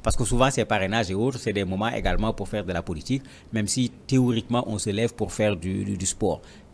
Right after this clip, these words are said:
S'il reste dans cette logique, que le ministre se consacre à son travail, faut pas qu'on oublie que ce n'est pas le ministre lui-même qui va faire le travail.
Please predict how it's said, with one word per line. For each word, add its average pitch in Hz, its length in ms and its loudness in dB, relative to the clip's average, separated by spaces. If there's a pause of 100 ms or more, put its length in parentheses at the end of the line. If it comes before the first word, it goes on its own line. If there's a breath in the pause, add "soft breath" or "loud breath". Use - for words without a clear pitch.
S'il 156 280 4
reste 175 260 2
dans 139 140 4
cette 107 220 -2
logique, 104 320 2 (440 soft breath)
que 156 80 8
le 147 100 10
ministre 165 380 4
se - 120 -2
consacre 135 540 0
à 107 120 -2
son 98 160 -2
travail, 107 380 0 (360 loud breath)
faut 135 120 2
pas 175 120 6
qu'on 135 200 4
oublie 127 240 2
que 156 220 2 (260 loud breath)
ce - 140 -2
n'est 135 100 4
pas 135 160 2
le 135 80 4
ministre 131 380 2
lui-même 110 320 -2
qui - 120 -2
va 104 140 2
faire 143 320 2 (400)
le 101 100 -4
travail. - 320 -6